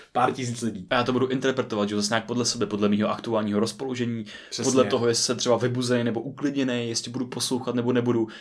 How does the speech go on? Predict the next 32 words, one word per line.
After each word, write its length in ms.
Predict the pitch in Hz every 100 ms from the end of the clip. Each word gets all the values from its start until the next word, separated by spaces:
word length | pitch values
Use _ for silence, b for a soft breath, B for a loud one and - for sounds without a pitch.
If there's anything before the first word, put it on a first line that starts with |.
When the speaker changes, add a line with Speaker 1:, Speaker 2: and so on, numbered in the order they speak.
| B
Speaker 2:
jestli 160 | - 120
budu 120 | 117
zaměřený 280 | 113 110 113
na 60 | 104
tvý 100 | 117
negativní 480 | 113 117 123 113
slova 200 | 107 117
nebo 140 | 107 120
pozitivní. 540 | - 107 107 107 104 104 B -
To 60 |
je 40 | 104
hrozně 460 | 110 107 113 104 104
zajímavá 560 | 107 104 101 101 98 101
jako 200 | 101 104
dynamika, 460 | 98 95 92 98
Speaker 1:
Jo, 80 | 98 107
jo, 60 |
jo. 60 | 101
Speaker 2:
že 300 | 98 104 101 101 b b b b _
oh 160 | - 120
my 80 | 123
god, 300 | 110 107 110 -
že 140 | 110 101
prostě 360 | - 104 -
kaž-, 200 | 113 117 - -
v 60 | -
každém 300 | 139 151 170
momentě 400 | 139 120 - 107
tak 160 | 117
nemluvíš 400 | 123 120 123 120
stejným 260 | - 117 117
jazykem. 400 | 110 113 -